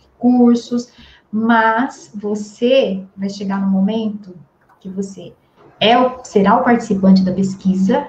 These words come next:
ou seja, você está conosco aqui participando da pesquisa,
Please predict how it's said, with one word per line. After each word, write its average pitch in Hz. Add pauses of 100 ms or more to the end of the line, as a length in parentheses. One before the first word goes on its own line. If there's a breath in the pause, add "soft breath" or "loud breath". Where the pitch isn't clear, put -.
(120)
ou 208
seja, 175
você 180
está 208
conosco 226
aqui 202
participando 233
da 226
pesquisa, 214